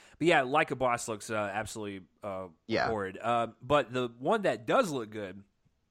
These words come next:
Speaker 1: and this one comes from Neon, and Neon's having a good year with, uh, with this film I'm, I'm about to mention, and with Parasite about to come out and probably take over Best Foreign Film at the Oscars. And this could actually do it too. Um,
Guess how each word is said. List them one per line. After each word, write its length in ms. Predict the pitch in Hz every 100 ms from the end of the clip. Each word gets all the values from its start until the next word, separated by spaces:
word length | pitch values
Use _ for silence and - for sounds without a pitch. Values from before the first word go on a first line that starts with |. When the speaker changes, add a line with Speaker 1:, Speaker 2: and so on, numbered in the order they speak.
| _ -
Speaker 1:
and 100 | 123
this 120 | 147
one 100 | 185
comes 180 | 143 143
from 160 | 135 110
Neon, 540 | 135 160 127 110 107 - - - _ -
and 500 | 127 131 127 120 113
Neon's 400 | 135 269 208 127 -
having 280 | 147 143 127
a 60 | 113
good 260 | 107 147
year 260 | 120 135 117
with, 340 | 104 110 104
uh, 280 | 110 104 98 95 _ _
with 140 | 120
this 120 | 131 -
film 260 | 165 156
I'm, 160 | 139 123 -
I'm 100 | 127
about 280 | 123 123 -
to 60 | 104
mention, 520 | 127 147 156 147 143 - _
and 80 | 113
with 140 | 110
Parasite 600 | - 143 143 156 - 151 143
about 200 | 143 135
to 60 |
come 240 | 123 151 143
out 300 | 139 143 127
and 360 | 120 113 110 98 _
probably 540 | 135 147 160 139 120 - _ _ _
take 260 | - 139 135
over 220 | 139 135
Best 300 | 120 127 -
Foreign 240 | 123 131 123
Film 180 | 131 131
at 80 |
the 100 | 110
Oscars. 600 | 104 135 147 160 156 151 - _ _ -
And 80 |
this 140 | 139 247
could 140 | 254
actually 260 | 165 151 143
do 120 | 143
it 100 | 135
too. 320 | 156 190 180 -
Um, 460 | 123 123 120 117 107